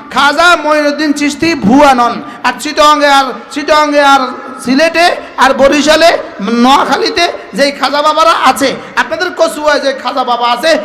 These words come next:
এই খাজা বাবা একশো বার ভুয়া। বলেন, যাকে ভুয়া বলেছি, বলেন, তিনি খাজা মঈনুদ্দিন চিশতি নন। খাজা মঈনুদ্দিন চিশতি একশো বার আল্লাহর ওলি,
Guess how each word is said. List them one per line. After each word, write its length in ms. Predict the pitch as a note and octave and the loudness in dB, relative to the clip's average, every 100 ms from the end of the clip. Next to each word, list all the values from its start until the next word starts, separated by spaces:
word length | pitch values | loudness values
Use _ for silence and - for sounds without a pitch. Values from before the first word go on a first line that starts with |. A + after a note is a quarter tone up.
| - | -4
এই 160 | C4 C#4 | -2 0
খাজা 320 | A#3+ C#4 C#4 | 0 2 4
বাবা 160 | D#4+ E4 | 6 6
একশো 340 | C#4 - D#4 | 4 4 4
বার 160 | D#4 C4 | 4 2
ভুয়া। 320 | A3+ G#3 D3 - - - - - - - - G2+ - - A2+ - - - - - - F#4+ G4+ G4+ - - _ _ B4 - _ _ _ B3 - A#3 C4+ B3+ C#4 - - G#3 - - - - - - | 0 -2 -4 -12 -14 -10 -8 -4 -4 -2 0 0 0 0 0 -2 -6 -10 -14 -16 -18 -14 -12 -12 -14 -20 _ _ -20 -20 _ _ _ -20 -20 -20 -20 -20 -18 -16 -16 -16 -14 -14 -14 -14 -12 -4
বলেন, 280 | D#4+ D4+ A#3 | -2 -2 -4
যাকে 460 | B3 C#4+ C#4+ E4+ | -2 -2 -2 -4
ভুয়া 380 | C#4 C4 D#4 E4 | -4 -2 2 2
বলেছি, 420 | D4+ D4 D4+ D4 | 2 0 0 0
বলেন, 360 | C4 D#4 B3 - - - - - - - - - - - - | 2 2 0 -4 -16 -20 -20 -20 -20 -20 -18 -16 -16 -16 -8
তিনি 280 | C#4+ D#4+ F4 | -6 -2 -2
খাজা 420 | F4 D4+ D4 D#4+ | 0 0 2 2
মঈনুদ্দিন 480 | E4 D#4 D#4 D4 D#4 | 2 0 0 0 -2
চিশতি 420 | D4+ D4 - E4+ | -2 -4 -2 2
নন। 440 | D4 D#4 F4+ D#4+ A3+ A3 - - - - - - - - - - | 4 6 4 2 -2 -10 -14 -16 -18 -18 -18 -18 -20 -20 -20 -10
খাজা 380 | A#3 C#4 D4 E4+ | 0 2 4 2
মঈনুদ্দিন 420 | E4 D#4+ D#4+ D#4+ | 4 4 4 0
চিশতি 380 | D#4+ D4+ - E4+ | 0 -2 2 2
একশো 420 | D4+ D4+ - F4 | 4 2 2 4
বার 160 | F4 E4+ | 6 6
আল্লাহর 300 | E4 D#4+ D4+ | 6 6 6
ওলি, 320 | C#4+ C4 | 4 2